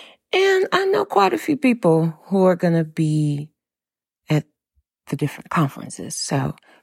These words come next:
let's just say there might be another montage episode following Anna's that shows me just asking a variety of academics, what do they think about the outdoors?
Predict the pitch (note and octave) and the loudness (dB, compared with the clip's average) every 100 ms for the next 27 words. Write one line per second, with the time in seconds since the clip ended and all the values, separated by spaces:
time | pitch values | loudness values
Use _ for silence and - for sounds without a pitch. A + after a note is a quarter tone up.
0 | - G#4+ A#4+ B4+ - - F4+ - - C4+ | -2 2 4 2 -2 -2 -2 -2 0 2
1 | C4 A#3+ A#3 A3+ A3 G#3 - G#3+ G3 F#3 | 4 4 4 4 2 -2 0 2 4 4
2 | F3+ F3+ E3+ D#3+ D#3+ D#3+ D#3 D#3 C#3+ C3+ | 2 2 2 2 2 2 0 0 0 -2
3 | - D3+ D3+ D3+ - C#3 C#3+ C#3+ - _ | -4 -8 -8 -8 -4 -2 0 -2 -6 _
4 | _ _ _ _ - D3 C3+ C3+ C3+ - | _ _ _ _ 2 2 2 0 -2 0
5 | E3 D#3+ C3+ D3 D3+ - - _ _ _ | 2 4 4 2 -2 -8 -18 _ _ _
6 | _ _ _ - B2+ - - _ _ _ | _ _ _ 0 0 -2 -12 _ _ _
7 | _ _ - - F4 D#4+ D4 D4 D#4 D4+ | _ _ -10 0 2 2 0 0 0 0
8 | C#4+ - - B3 - A#3+ A#3 B3 F#3 F#3+ | -2 0 0 0 -2 -2 -2 -2 -2 0
9 | F#3+ G3+ A#3 A3+ A#3 G#3+ G3+ G3 - F3 | 2 4 4 2 0 -2 0 -2 -2 0
10 | F3 E3 F3 - - _ _ _ E3 G3+ | 2 2 -2 -10 -20 _ _ _ -2 0
11 | F#3 D#3+ E3+ E3 - D3+ - - _ _ | 2 2 2 0 0 -2 -2 -10 _ _
12 | _ _ _ D3 D3 C#3+ - - D3 C#3 | _ _ _ 0 2 0 -2 0 0 0
13 | - A#2 - F#3 - - | -4 -6 -4 -8 -10 -16